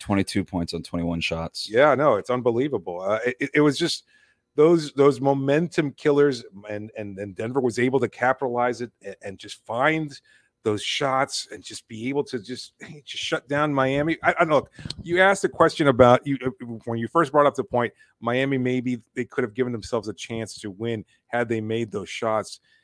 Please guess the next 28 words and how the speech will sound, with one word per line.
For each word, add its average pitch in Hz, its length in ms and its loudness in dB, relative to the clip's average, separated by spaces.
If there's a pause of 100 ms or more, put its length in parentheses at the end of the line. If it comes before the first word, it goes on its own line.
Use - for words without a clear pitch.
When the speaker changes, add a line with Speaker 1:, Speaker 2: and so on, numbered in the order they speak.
(220)
Speaker 2:
And 131 200 -4
at 120 100 -6
the 120 80 -10
same 151 240 -2
time, 143 260 0
we 127 100 0
both 123 260 4
acknowledge 113 380 -2
that 98 120 -10
Denver 104 260 -2
played 110 220 -2
a 92 40 -6
hell 117 160 -2
of 113 80 -2
a 104 40 -8
game. 110 240 -6
You 98 60 -10
got 98 200 -8
cr-, - 240 -20
incredible 135 420 2
performances 120 640 -2 (280)
from 113 180 0
Jokic 113 640 -4 (300)
and 104 180 -6
Murray. 120 480 2 (560)
If 180 240 6
Miami 151 880 0 (480)
<laughs> 151 100 -6